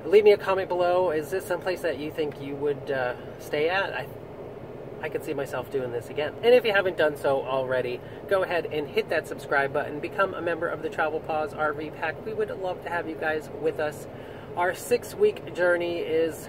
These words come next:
come to an end. Next stop is the house where my grass is, like, seven feet tall. So this should be fun. <laughs> Anyway, I don't know where I'm going next, but I know I want you guys along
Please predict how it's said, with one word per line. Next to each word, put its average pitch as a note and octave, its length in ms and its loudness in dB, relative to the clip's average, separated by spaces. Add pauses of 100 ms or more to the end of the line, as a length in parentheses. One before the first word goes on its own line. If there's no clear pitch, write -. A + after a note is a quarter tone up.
(160)
come F#3 260 -2
to F#3 160 -2
an E3+ 140 -2
end. B2 420 -4 (140)
Next G#3 260 0
stop E3+ 340 4
is D#3 420 0 (120)
the D3 80 -2
house A2+ 580 -4 (1120)
where D3 300 4
my C#3 160 0
grass B2 400 0
is, A#2+ 140 -8
like, A2 200 -4
seven G#2+ 320 -4
feet - 160 -10
tall. - 340 -10 (1200)
So C#3 140 -4
this B2+ 160 -2
should - 140 -10
be - 80 -10
fun. - 240 -10 (300)
<laughs> B2+ 100 -8 (1000)
Anyway, F#3 540 6
I A3+ 100 8
don't A3 180 6
know F#3 120 6
where E3+ 220 6
I'm D#3 160 4
going D3 360 2
next, C#3 340 -2
but C3+ 120 0
I C3 120 0
know D#3+ 380 2
I C3 160 -4
want B2 460 -4
you C#3+ 100 -8
guys D3+ 340 -2
along B2+ 400 -2